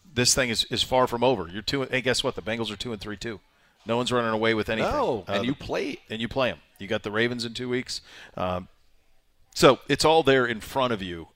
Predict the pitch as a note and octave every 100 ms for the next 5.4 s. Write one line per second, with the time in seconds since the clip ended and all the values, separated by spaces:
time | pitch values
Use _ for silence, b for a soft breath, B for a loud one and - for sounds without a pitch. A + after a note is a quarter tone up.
0 | - G#2 F#2+ G2 A#2 - B2+ C3+ A#2+ G#2
1 | - A#2 G2+ A#2 A#2+ A2+ G#2+ G#2 A#2 G2
2 | F#2 F#2 G2 G#2 F#2+ F#2+ F#2 - G#2+ G2
3 | F#2+ F#2 F#2+ F#2+ F2+ B B B - G2+
4 | F2 E2+ G#2 G2+ G2+ - - - A#2+ -
5 | - F#2+ F#2